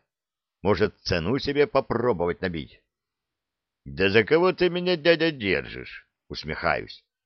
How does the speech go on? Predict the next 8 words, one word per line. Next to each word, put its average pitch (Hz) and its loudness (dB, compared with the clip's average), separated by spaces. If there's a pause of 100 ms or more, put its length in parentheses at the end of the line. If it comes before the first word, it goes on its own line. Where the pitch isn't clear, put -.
(220)
За 107 4
такие 117 2
гроши 98 0 (260)
тебе 95 0
никто 127 2
ворону 147 6
не 165 -2
зажарит. 85 0